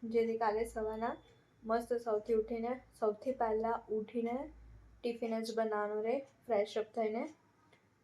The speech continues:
તો ને ગાઈઝ, અત્યારે કેટલા વાગી ગયા છે ખબર છે તમને લોકોને?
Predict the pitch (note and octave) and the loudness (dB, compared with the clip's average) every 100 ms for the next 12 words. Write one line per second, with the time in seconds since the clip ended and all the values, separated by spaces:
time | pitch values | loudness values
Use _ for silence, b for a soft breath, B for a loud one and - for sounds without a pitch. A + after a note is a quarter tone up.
0 | _ A3+ A3 A3 A3 A3+ A3+ A3 A3 A3+ | _ 4 6 6 4 0 2 0 2 -2
1 | A3 G#3+ A3 G#3+ G#3+ G#3+ G#3+ A3+ A3 A3 | 2 4 4 0 0 -2 -4 -4 -2 -2
2 | A3 A3+ A3+ A3 A3+ B3 A#3+ A#3+ A3+ A3+ | -4 -8 -4 -4 -2 -4 -4 -4 -4 -2
3 | A3+ A3+ | -4 -4